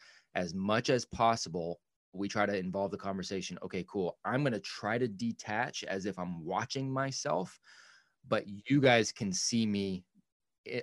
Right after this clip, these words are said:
objectively better than I can see me. So tell me where I am missing the boat as a dad. Like, if I'm missing the boat, let me know where it is. Tell me where I'm missing the boat as a husband," you know? And so it's,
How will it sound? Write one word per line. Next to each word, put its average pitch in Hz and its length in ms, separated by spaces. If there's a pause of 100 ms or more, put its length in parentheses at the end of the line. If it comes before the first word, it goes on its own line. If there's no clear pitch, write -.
objectively 110 680
better 98 320
than 90 140
I 87 160
can 92 180
see 90 220
me. 82 160
So 101 200 (100)
tell 160 260
me 135 160
where 101 260
I 104 160
am 90 200
missing 95 280
the 95 60
boat 87 220
as 87 100
a 90 80
dad. 78 320 (580)
Like, 92 240
if - 140
I'm 107 340
missing 104 280
the 92 60
boat, 104 300
let 101 360
me 117 60
know 110 160
where 104 120
it 107 80
is. 87 140
Tell 123 120
me 135 80
where 113 120
I'm 101 100
missing 95 240
the 90 60
boat 90 240
as 78 100
a 82 80
husband," 82 400
you 101 80
know? 95 160
And 92 100
so 95 200
it's, 90 220